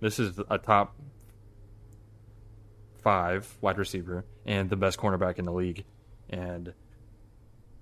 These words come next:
I'm, I'm hearing, I'm hearing little birds chirping about how they might be mic'd up. Um, I, I, I viewed some past highlights, and it seems like they get very, very chirpy, uh, when they do play each other. Um, Ramsey's rookie year, he actually threw,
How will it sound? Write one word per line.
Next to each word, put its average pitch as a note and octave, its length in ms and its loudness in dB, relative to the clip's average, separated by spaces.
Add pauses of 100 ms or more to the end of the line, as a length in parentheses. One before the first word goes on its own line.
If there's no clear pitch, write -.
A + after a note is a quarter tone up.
(300)
I'm, C3 260 4
I'm A#2+ 120 2
hearing, B2+ 280 6
I'm A2+ 140 2
hearing A#2+ 280 4
little A2 200 6
birds A2+ 500 4
chirping G#2+ 340 4
about F#2+ 320 2
how G2+ 120 2
they G2 140 0
might F#2+ 200 0
be G2 100 -6
mic'd F#2 320 -4
up. A2+ 260 2 (440)
Um, F#2+ 260 0
I, G#2 220 2
I, G#2+ 240 0
I A2 60 0
viewed C3 200 -2
some A2 140 -8
past G#2+ 340 2
highlights, F#2 440 0
and G2 80 -4
it F#2 80 -6
seems A#2+ 280 -2
like G2+ 140 -2
they G2+ 120 -2
get F#2 160 0
very, G2 260 4
very F#2 280 0
chirpy, F2+ 600 -2 (1000)
uh, G2 140 2
when F#2 180 2
they F#2 100 0
do G2+ 180 2
play F#2+ 240 2
each F2+ 160 -4
other. E2+ 320 -2 (240)
Um, F2+ 480 0
Ramsey's G#2+ 400 4
rookie G2+ 260 2
year, G2 260 4
he F#2+ 140 4
actually F#2+ 280 0
threw, G#2 300 0